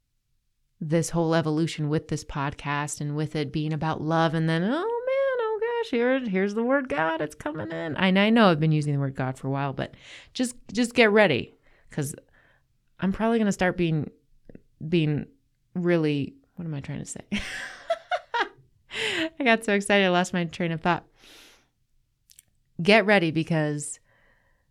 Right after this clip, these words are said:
I'm probably gonna start using the word Jesus a lot too. Like, that's been a whole blossoming evolution of, of opening in my heart and mind. And so, man, you know, that word,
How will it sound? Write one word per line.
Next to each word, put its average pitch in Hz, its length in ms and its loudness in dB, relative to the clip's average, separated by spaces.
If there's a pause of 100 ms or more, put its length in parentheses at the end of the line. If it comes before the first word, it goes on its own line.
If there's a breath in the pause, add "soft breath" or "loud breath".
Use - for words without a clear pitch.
(720)
I'm 175 100 -4
probably 233 220 -2
gonna 165 120 0
start 147 220 -4
using 147 240 -2
the 139 60 -2
word 143 180 -4
Jesus 160 440 -4
a - 60 -10
lot - 280 -10
too. 185 280 -4
Like, - 220 -12
that's 156 280 -4
been 160 180 -2
a 151 80 -4
whole 147 460 -6
blossoming 135 880 -4
evolution 135 600 -4
of, 123 500 -12 (160)
of 127 520 -12 (520)
opening 135 520 -2
in 127 140 -6
my 127 140 -4
heart 135 320 -8
and 135 140 -4
mind. 120 400 -4
And 151 180 -4
so, 151 360 -2 (960 loud breath)
man, 262 500 4
you 160 120 0
know, 160 280 0
that 214 260 6
word, 226 560 2